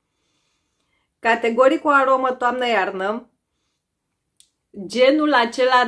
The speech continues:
de aromă ușor narcotică. E genul acela, ce, um, ce înseamnă la mine aromă narcotică? Genul acela de aromă care îți place, uh,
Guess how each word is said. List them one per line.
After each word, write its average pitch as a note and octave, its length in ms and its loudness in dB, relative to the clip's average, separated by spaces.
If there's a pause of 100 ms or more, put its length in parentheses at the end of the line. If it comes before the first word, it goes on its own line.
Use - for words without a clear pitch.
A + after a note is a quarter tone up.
de A3 420 -2
aromă B3+ 840 0 (220)
ușor C4 400 -2
narcotică. A3 1120 -2 (520)
E G#3 340 2
genul C#4 440 0
acela, G#3+ 920 0 (160)
ce, A#3+ 340 -10 (320)
um, G3+ 720 -4 (320)
ce C#4 140 -2
înseamnă B3 400 0
la G#3+ 120 2
mine A3+ 320 -4
aromă A3 380 0
narcotică? G3+ 720 -8 (340)
Genul D4 300 2
acela B3+ 460 2
de A3+ 140 -2
aromă A3+ 560 0
care G3 520 -6
îți A3+ 260 -8
place, A3 600 -4 (480)
uh, F#3 320 -4